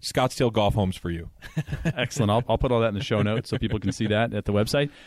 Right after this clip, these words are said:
Speaker 2: Thank you so much for taking some time, and in all honesty, I am pulling for the Cubs this year.
Speaker 1: Yeah,
Speaker 2: All right?
Speaker 1: well,
Speaker 2: So
Speaker 1: hey, me too. And Bill, it's always a pleasure. I mean, you are a, uh, stalwart in the industry, and I know your group and Patty and everybody that you work with. As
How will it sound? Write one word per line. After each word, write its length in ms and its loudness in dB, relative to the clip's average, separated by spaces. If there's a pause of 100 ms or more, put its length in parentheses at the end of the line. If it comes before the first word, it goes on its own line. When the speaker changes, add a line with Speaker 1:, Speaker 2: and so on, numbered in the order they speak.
(240)
Speaker 2:
Thank 280 0
you 60 2
so 260 0
much 200 0
for 80 -6
taking 280 -4
some 140 0
time, 440 0
and 240 2 (600)
in 100 4
all 280 4
honesty, 600 -2 (140)
I 120 -6
am 180 2
pulling 340 -4
for 140 -2
the 60 0
Cubs 320 -4
this 180 -8
year. 160 -6
Speaker 1:
Yeah, 320 2
Speaker 2:
All 60 0
right? 120 0
Speaker 1:
well, 220 4
Speaker 2:
So 80 0
Speaker 1:
hey, 260 4
me 180 0
too. 280 4
And 100 2
Bill, 220 4
it's 100 -2
always 260 2
a 60 0
pleasure. 500 4
I 120 0
mean, 160 2
you 180 4
are 180 6
a, 280 4
uh, 240 0
stalwart 520 2
in 100 2
the 100 2
industry, 540 2
and 180 0
I 140 0
know 200 2
your 160 4
group 380 2
and 100 2
Patty 380 2
and 80 0
everybody 400 2
that 100 -2
you 140 0
work 200 0
with. 220 0
As 240 -4